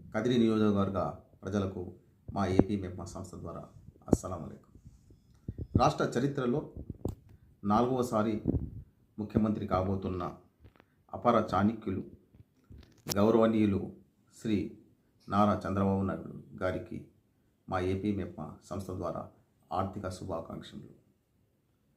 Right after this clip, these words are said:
సార్, రాష్ట్రాన్ని అన్ని రంగాలలో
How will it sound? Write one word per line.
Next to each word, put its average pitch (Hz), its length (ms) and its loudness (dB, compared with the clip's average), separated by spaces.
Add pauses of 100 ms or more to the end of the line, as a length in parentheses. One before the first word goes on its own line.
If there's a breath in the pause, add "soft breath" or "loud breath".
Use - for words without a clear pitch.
(1120)
సార్, 95 220 0 (2000)
రాష్ట్రాన్ని 104 580 4 (1000)
అన్ని 110 180 6
రంగాలలో 101 680 4